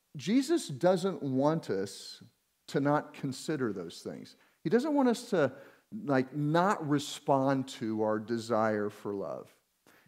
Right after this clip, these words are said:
He doesn't want us to not respond to our desire for peace. What, what he wants us to recognize is that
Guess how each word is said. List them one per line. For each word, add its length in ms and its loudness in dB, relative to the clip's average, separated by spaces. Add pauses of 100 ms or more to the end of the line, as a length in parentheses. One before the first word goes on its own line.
He 80 -8
doesn't 260 -2
want 260 6
us 140 0
to 100 2
not 320 4
respond 520 0
to 240 -2
our 160 2
desire 500 -2
for 200 -10
peace. 440 -12 (440)
What, 300 -2
what 200 4
he 60 6
wants 340 0
us 160 -2
to 140 -4
recognize 1040 -2 (380)
is 160 -2
that 480 4